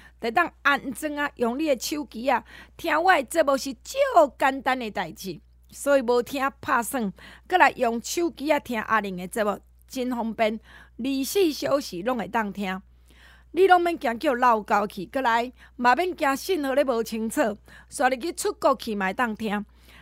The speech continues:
真济时段就是因要出国，惊讲无听着阿玲的节目，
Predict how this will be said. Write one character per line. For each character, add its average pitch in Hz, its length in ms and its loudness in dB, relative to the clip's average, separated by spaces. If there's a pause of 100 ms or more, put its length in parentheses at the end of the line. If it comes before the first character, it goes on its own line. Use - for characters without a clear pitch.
(120)
真 320 320 0
济 247 240 0
时 233 300 -8
段 269 240 2
就 233 100 -2
是 220 220 -6
因 262 180 -2
要 302 80 6
出 339 160 -4
国， - 340 2
惊 254 220 2
讲 320 140 4
无 247 160 4
听 240 180 0
着 - 160 -2
阿 208 100 0
玲 202 140 -2
的 196 100 -6
节 190 160 -4
目， 208 200 0